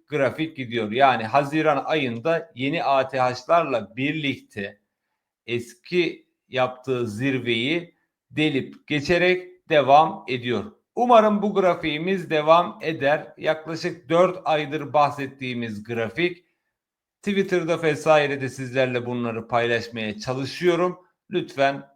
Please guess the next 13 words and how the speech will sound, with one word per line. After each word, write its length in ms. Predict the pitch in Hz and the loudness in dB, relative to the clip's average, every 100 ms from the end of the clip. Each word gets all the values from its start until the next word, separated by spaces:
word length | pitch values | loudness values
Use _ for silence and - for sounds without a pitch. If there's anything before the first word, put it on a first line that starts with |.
| _ _ | _ _
beğenmeyi, 920 | 139 156 151 147 131 131 143 - _ - | 2 4 2 0 -2 -2 -4 -8 _ -4
destek 460 | 143 139 165 156 | -2 -2 -2 -4
olmayı 520 | - 135 127 127 123 120 | -4 -4 -2 0 0 -2
unutmayın. 640 | 165 170 165 151 170 170 - | -4 -8 -4 -4 -4 -10 -16
Beğenin, 800 | 190 220 220 208 208 208 208 - | 0 4 4 4 2 0 -6 -2
ben 200 | 190 202 | 2 2
de 80 | 196 | 2
gaza 240 | 190 175 185 | 0 0 -2
geleyim. 500 | 175 175 180 180 - | -2 -2 -2 -4 0
Daha 220 | 175 175 180 | 6 6 6
fazla 340 | 151 139 135 | 0 -2 -4
sizler 320 | 135 147 151 | -8 -8 -4
için 340 | 127 117 165 | -4 -4 -8